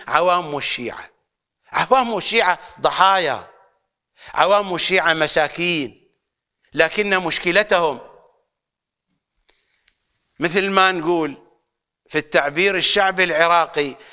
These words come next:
ناصحهم وفاضحهم واحد. حينما ننصحهم لا يقبلون، لا يقبلون. لقد سلبت عقولهم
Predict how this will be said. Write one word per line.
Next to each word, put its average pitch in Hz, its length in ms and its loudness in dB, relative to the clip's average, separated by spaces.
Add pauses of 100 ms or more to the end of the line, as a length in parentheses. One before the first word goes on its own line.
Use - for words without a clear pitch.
(100)
ناصحهم 180 800 0
وفاضحهم 165 720 0
واحد. 151 440 0 (1200)
حينما 190 760 2
ننصحهم 185 760 0
لا 180 200 2
يقبلون، 180 720 -4 (480)
لا 151 160 0
يقبلون. 139 520 -4 (540)
لقد 160 360 -2
سلبت 196 520 -2
عقولهم 156 640 -4